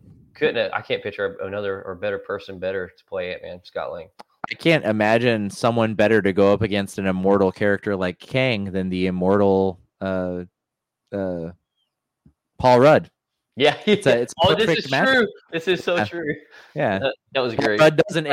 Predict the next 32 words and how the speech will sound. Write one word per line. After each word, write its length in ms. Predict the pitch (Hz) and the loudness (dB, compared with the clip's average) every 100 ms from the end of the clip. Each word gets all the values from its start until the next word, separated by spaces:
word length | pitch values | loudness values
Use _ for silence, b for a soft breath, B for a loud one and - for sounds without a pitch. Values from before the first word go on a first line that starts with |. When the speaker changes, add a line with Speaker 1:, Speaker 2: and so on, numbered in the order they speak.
| 143 | -2
Speaker 2:
age. 420 | 156 156 147 - | 0 -2 -4 -4
Kang, 540 | 147 127 135 131 127 135 | -2 -2 -2 -6 -8 -6
uh, 460 | 123 117 113 113 113 - | -2 0 0 -2 -6 -14
is, 680 | - - - 113 113 107 | -16 -14 -8 -2 -2 0
uh, 280 | 110 104 101 | 0 2 2
Speaker 1:
Man 140 | 101 120 | 0 -2
of 60 | 110 | -2
Speaker 2:
well, 120 | 113 | -2
Speaker 1:
time. 180 | 120 127 - _ _ _ _ 120 | 0 -2 -10 _ _ _ _ -4
Speaker 2:
well, 140 | 123 120 | 0 4
yeah, 220 | 123 120 | 4 4
but 120 | 110 | 4
also 360 | 110 113 123 110 | 4 4 2 0
he's, 320 | 113 104 98 | 0 -4 -4
uh, 440 | 107 98 95 92 - | 0 2 2 0 -2
uh, 400 | 98 92 85 80 - _ _ _ _ _ - | -4 -4 -2 -4 -8 _ _ _ _ _ -6
eternal. 520 | 120 - 120 127 151 _ b b b | -4 0 2 4 2 _ b b b
Uh, 120 | 107 101 | -4 -4
Speaker 1:
Mm-hmm. 80 | 104 | 0
Speaker 2:
Kang, 460 | 123 117 113 117 - | 0 0 -4 -12 -8
Kang, 380 | 123 117 - - | -4 -4 -6 -10
uh, 220 | 113 104 98 | -4 -4 -2
there's 240 | 101 107 110 | 0 0 -2
eternal 500 | 104 - 131 127 120 | -8 -2 0 0 0
numbers 440 | 113 113 117 104 | 0 2 2 2
of 120 | 107 | -2
Kang 280 | - 113 107 | -2 -4 -2
that 120 | 110 101 | -2 -2
exist 360 | 95 101 104 | -2 -2 -2
in 80 | 107 | -4
the 60 | 101 | 0
multiverse. 600 | 95 107 110 107 110 - | 0 2 0 -2 -8 -10